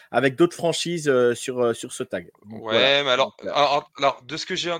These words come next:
Speaker 2: compris, ce serait pas un problème, euh, non exclusif. Quoi qu'il arrive, il y a jamais personne qui va donner deux premiers tours de, de draft pour, euh, pour Snead.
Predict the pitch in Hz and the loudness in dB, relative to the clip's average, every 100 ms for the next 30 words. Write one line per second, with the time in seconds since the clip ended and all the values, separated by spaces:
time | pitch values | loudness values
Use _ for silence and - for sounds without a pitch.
0 | 156 175 170 - 185 202 214 _ - - | -8 -14 -12 -8 -6 -6 -8 _ -16 -14
1 | - 139 185 180 - 143 147 151 127 135 | -10 -6 -2 -4 -4 -6 -6 -4 -4 -4
2 | 143 - - 139 175 - - - 165 - | -6 -10 -14 -14 -14 -16 -18 -8 -6 0
3 | 165 175 208 - _ 135 139 165 175 180 | 2 2 -2 -4 _ 0 0 2 2 0
4 | - 202 175 - 131 135 139 156 147 147 | 0 -2 -4 -6 -4 -2 -2 -4 -4 -6
5 | - 143 151 139 123 120 117 117 117 110 | -6 -6 -6 -6 -4 -4 -4 -4 -6 -8
6 | 113 123 147 - _ _ _ _ 135 117 | -8 -2 -2 -4 _ _ _ _ -12 -4
7 | 113 110 110 110 - 123 - 120 107 | 0 0 0 -2 -6 -16 -16 -16 -18